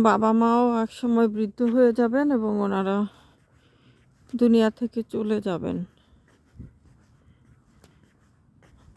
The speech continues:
এটাই হচ্ছে সাইকেল। প্রথমে ছিল আদম আলাইহিস সালামকে তৈরি করেছিলেন আল্লাহ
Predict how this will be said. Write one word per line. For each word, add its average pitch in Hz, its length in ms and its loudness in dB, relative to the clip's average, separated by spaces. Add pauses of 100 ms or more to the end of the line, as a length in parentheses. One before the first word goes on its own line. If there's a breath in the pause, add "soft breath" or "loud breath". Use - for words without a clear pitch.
(300)
এটাই 254 300 2
হচ্ছে 254 240 -2
সাইকেল। 208 540 -2 (1160 soft breath)
প্রথমে 269 420 2
ছিল 262 240 -2
আদম 247 480 4
আলাইহিস 254 380 4
সালামকে 254 400 -2
তৈরি 240 280 -2
করেছিলেন 214 580 -6
আল্লাহ 185 320 -2